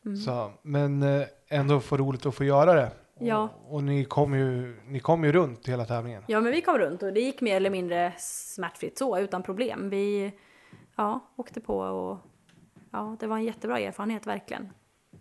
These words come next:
Speaker 2: Ja, alltså, åka trettio mil
Speaker 1: Mm.
Speaker 2: S S är ju inte fy skam till en början på säsong så där heller.
Speaker 1: Nej, det är ju jättebra som uppladdning inför resten av säsongen, verkligen. Eh, så att det, och så på den här, på en sån stor häftig tävling med, så bland ens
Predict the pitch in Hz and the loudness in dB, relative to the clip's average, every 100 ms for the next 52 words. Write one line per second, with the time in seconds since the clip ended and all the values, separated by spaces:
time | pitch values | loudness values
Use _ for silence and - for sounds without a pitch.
0 | - _ _ _ - 139 160 165 131 127 | -20 _ _ _ 0 4 6 4 2 -4
1 | 120 151 127 170 - 147 - 139 135 135 | -2 -2 -2 -2 0 0 0 -4 -2 0
2 | 135 110 113 220 143 120 - 113 131 123 | 0 0 -4 -2 -2 -2 -6 -4 -2 -2
3 | 117 135 120 - - 131 117 - 127 123 | -4 -4 -4 -6 -8 -4 -4 -4 -4 -6
4 | 117 139 123 135 131 135 131 143 117 117 | -8 -10 -8 -6 0 0 2 2 0 -4
5 | 127 180 135 117 123 117 139 127 104 - | -2 -2 -2 -6 -6 -4 -4 -4 -6 -8
6 | 208 208 220 214 214 208 220 233 220 208 | -4 0 4 2 2 0 4 6 4 -2
7 | 208 185 190 190 185 190 190 - 220 196 | -2 -2 -2 -4 -6 -6 -8 -4 -4 -4
8 | 185 165 156 190 - 196 190 - 156 190 | -6 -6 -6 -10 -6 -4 -4 -6 -10 -10
9 | - _ - 92 92 - - 202 - 190 | -16 _ -12 -10 -10 -12 -14 -14 -14 -10
10 | 196 - - 202 202 _ _ 214 208 196 | -8 -8 -10 -14 -16 _ _ -10 -8 -10
11 | 208 196 190 190 - 208 214 208 196 190 | -8 -6 -6 -8 -6 -6 -4 -6 -4 -2
12 | 190 190 - 185 202 190 196 170 - - | -2 -6 -10 -8 -6 -6 -6 -8 -10 -12
13 | - _ - - - - - - - _ | -16 _ -20 -20 -20 -20 -20 -20 -20 _
14 | _ - 202 196 196 - - | _ -6 -4 -2 -4 -6 -8